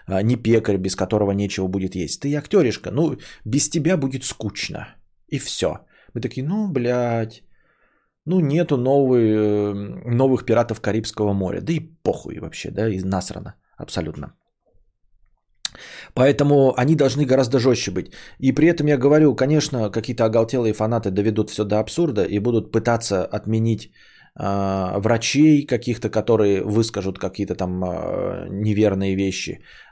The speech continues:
а, или даже продавцов телефонов, но это не возымеет никакого смысла, потому что, э, продавцы телефонов и врачи, они нужны тебе, а не ты им,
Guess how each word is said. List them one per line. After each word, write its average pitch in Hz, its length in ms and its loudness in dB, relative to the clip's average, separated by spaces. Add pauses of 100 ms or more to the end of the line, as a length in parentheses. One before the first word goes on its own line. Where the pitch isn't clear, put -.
а, 53 300 0
или 113 200 4
даже 104 200 2
продавцов 104 480 0
телефонов, 123 520 -2
но 139 100 -2
это 156 160 -4
не 143 60 -2
возымеет 139 420 -2
никакого 123 640 0 (200)
смысла, 147 420 0
потому 120 340 -2
что, 120 400 -2 (800)
э, 110 420 -2
продавцы 135 380 2
телефонов 131 460 0
и 123 40 -2
врачи, 120 560 0
они 120 280 0
нужны 104 560 -2 (200)
тебе, 95 440 0 (600)
а 113 120 0
не 110 160 2
ты 101 280 2
им, 82 400 -6